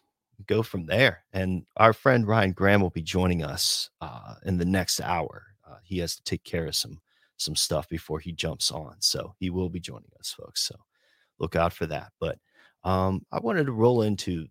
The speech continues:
this one from our friend Ken Silva because it actually does go into, uh, something that happened yesterday, uh, that I have to do an, an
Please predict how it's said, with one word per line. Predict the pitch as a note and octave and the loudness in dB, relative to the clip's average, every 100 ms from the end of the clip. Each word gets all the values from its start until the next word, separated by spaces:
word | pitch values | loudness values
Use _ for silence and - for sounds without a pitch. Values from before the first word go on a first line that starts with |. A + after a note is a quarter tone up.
| - | -4
this | G2 - | -2 -2
one | F2 D#2+ | -4 -4
from | - - E2 G#1 _ | -10 -16 -16 -16 _
our | F#2+ | -6
friend | - G2 E2+ | -2 -2 -2
Ken | - F2 | -4 -2
Silva | - F#2+ F#2+ F2+ | 0 2 2 0
because | D#2+ E2 - E2+ | -6 -6 -4 -4
it | - _ - | -6 _ -12
actually | - - F2 - _ | -8 -6 -8 -12 _
does | F2+ F2+ - | -2 -2 0
go | F#2 | -2
into, | F2 F2+ E2+ - F2 E2 - _ _ _ | 0 -4 -4 -4 -2 -4 -8 _ _ _
uh, | E2 D2 | -10 -4
something | C#2+ - G#2 G#2 G2 | 0 4 4 2 0
that | - | -2
happened | - G#2 G2 F#2+ F2+ D#2 _ _ _ - | -2 -4 2 2 2 -4 _ _ _ -2
yesterday, | G2 A2 - D2 D2 E2 G2 _ _ _ - | 0 0 -2 -8 -10 -12 -16 _ _ _ -8
uh, | D2 - | -8 -6
that | D#2+ E2 | -6 -2
I | |
have | F2+ F2 | -2 -4
to | E2 | -4
do | F2+ | -2
an, | E2+ D2+ _ _ _ | -2 -4 _ _ _
an | - | -20